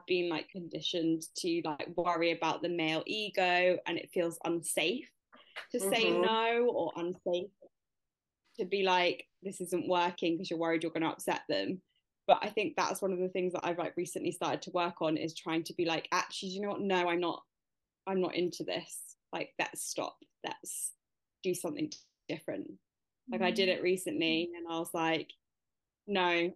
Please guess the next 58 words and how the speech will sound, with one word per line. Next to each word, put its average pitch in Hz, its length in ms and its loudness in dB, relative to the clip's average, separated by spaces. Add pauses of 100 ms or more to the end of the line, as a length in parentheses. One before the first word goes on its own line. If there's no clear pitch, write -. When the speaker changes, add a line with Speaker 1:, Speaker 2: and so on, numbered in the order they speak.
(140)
Speaker 1:
I, 175 160 2
I, - 80 2
w-, 202 220 4
I 208 120 2
was 214 180 -4
just, 202 200 -8
like, 214 140 -4
a-, 196 100 -4 (300)
aware 185 680 4 (120)
that, - 160 2
like, 170 380 2 (120)
he 202 180 -6
was 196 200 -4 (340)
absolutely 180 360 -2
trying 175 280 -2
his 165 100 -4
hardest 165 400 -4
to 175 60 -16
really 165 200 -2
turn 170 200 -4
me 170 100 2
on, 160 200 -4
and 165 100 -2
I 170 60 -2
was 180 140 -4
just - 180 -10
like, 175 160 -2 (160)
"I'm 214 240 -8
not 285 180 -2 (260)
that 233 240 -2 (400)
here. 240 580 0 (100)
Like, 196 140 -4
I'm 214 100 -4
not - 160 -4 (400)
present 233 340 -2
in 175 140 0
this. 415 240 12
Like, 415 100 10
Speaker 2:
Mm, 403 160 8
nah. 180 380 4
<laughs> 285 60 0 (140)
Speaker 1:
I'm 311 280 4
not - 120 -6 (220)
really 254 220 -2
enjoying 247 480 4
this, 180 180 0
like, 185 140 0
the 190 80 4
way 190 160 4
I 185 140 4
should 196 300 -2
be." 101 180 2
And 180 200 0
so 196 140 0
I 190 120 6
was 220 100 0
just - 180 -8
like, 175 280 -2